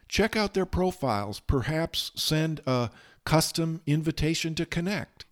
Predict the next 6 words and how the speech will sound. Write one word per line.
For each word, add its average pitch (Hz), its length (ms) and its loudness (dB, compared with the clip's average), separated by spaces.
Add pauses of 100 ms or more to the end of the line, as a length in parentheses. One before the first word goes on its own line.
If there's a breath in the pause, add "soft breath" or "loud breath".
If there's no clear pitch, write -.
(120)
And 139 160 0
then 143 200 2
third, 147 580 0 (400 soft breath)
identify 151 720 0
popular 165 720 0
hashtags 117 840 -4